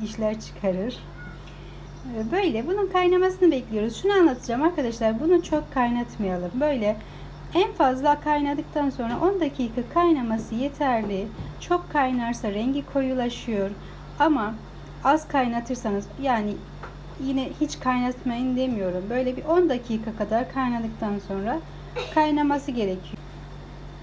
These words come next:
On dakika kaynatıp bunu güneşte olduracağız. İnanın o zaman gerçekten çok güzel oluyor, çok lezzetli oluyor.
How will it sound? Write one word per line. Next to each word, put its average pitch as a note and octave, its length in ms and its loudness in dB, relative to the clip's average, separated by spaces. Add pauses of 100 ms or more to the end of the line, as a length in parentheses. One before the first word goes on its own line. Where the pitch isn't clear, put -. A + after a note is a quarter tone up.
(280)
On G#4 220 6
dakika A#3+ 480 0
kaynatıp E4 500 4 (120)
bunu D4 300 4 (220)
güneşte C4 500 2
olduracağız. G3 720 0 (100)
İnanın C#4+ 460 2
o B3+ 120 2
zaman A3 400 0
gerçekten A#3 600 -2
çok B3+ 320 -6
güzel G3+ 280 -2
oluyor, F#3 380 -6
çok C4 200 -2
lezzetli G3+ 520 -2
oluyor. F#3+ 340 -2